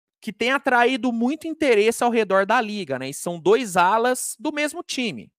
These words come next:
Tô falando do Royce O'Neal e do nosso querido Dorian Finney-Smith, né? Os dois alas do Brooklyn Nets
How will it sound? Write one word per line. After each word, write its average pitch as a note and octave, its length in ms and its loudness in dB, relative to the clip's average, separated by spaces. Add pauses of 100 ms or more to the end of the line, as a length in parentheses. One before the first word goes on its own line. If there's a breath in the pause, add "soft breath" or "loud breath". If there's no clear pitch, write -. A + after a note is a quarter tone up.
(160)
Tô G3+ 100 0
falando G#3+ 680 -2 (640)
do E3 480 2 (140)
Royce C4 400 0
O'Neal B3+ 440 -4 (1120)
e B3+ 280 -6 (540)
do A#3 140 -8
nosso G#3+ 340 -4
querido F#3+ 440 -8
Dorian F#3+ 600 2
Finney-Smith, F3 1160 -10
né? A#2 120 -10
Os B2+ 160 -8
dois E3 420 -4
alas F3+ 440 0
do D3 80 -10
Brooklyn D#3 380 -8
Nets - 560 -6